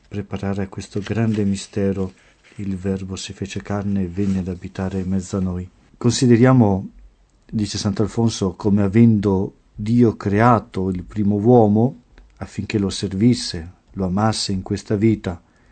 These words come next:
per condurlo poi nella vita eterna, per regnare nel paradiso.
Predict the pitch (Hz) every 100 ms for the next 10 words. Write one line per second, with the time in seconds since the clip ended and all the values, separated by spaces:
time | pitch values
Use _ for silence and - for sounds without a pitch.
0 | _ _ _ 107 101 104 101 143 123 -
1 | 127 107 101 98 120 151 120 113 123 104
2 | 95 _ _ - _ _ _ _ - 98
3 | 98 107 104 101 98 107 113 120 110 95
4 | 156